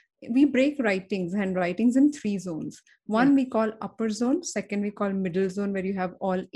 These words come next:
Speaker 1: A, O, that middle part of the writing, and then we have lower zone where Y loops and G loops. In your case, the upper loops are well formed,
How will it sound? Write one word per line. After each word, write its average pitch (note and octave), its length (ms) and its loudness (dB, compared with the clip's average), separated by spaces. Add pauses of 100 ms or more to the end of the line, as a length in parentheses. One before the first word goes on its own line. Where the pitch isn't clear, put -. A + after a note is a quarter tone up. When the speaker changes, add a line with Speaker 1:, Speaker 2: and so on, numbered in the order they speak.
Speaker 1:
A, F#3 260 -2
O, F3+ 360 -4 (120)
that F#3 280 -6
middle F#3+ 300 0
part F3+ 260 -2
of F3 120 -8
the F#3+ 80 -2
writing, G3+ 400 0
and C#4 80 4
then C#4 100 4
we D4 120 6
have D4+ 120 2
lower G3+ 300 2
zone F#3 240 -6
where F3+ 160 -4
Y F3 180 -2 (120)
loops F3 260 -10
and F3+ 120 -2
G G3 200 0
loops. - 380 -10 (480)
In C4 100 8
your E4+ 260 4
case, F#3+ 280 -2
the - 180 -4
upper A#3 240 0
loops A#3+ 420 2
are G3 420 0
well F#3+ 340 2
formed, G#3+ 500 -2